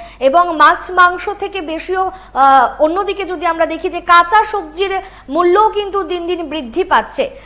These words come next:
প্রায় হাতের নাগালের বাইরে যাচ্ছে এই, আহ, জিনিসপত্রের দাম। সাধারণ মানুষদের কিন্তু অনেকটাই, আহ, সমস্যার সম্মুখীন হতে হচ্ছে এই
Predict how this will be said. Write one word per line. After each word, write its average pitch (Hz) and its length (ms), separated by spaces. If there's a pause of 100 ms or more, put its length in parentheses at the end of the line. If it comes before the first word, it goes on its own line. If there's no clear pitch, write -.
(120)
প্রায় 320 180
হাতের 302 560
নাগালের 349 480
বাইরে 320 380
যাচ্ছে 330 400
এই, 294 420 (240)
আহ, 254 220
জিনিসপত্রের 320 840
দাম। 240 220 (960)
সাধারণ 359 400
মানুষদের 339 500
কিন্তু 370 240
অনেকটাই, 370 680
আহ, - 420
সমস্যার 359 500
সম্মুখীন 339 460
হতে 311 260
হচ্ছে 359 460 (240)
এই 294 300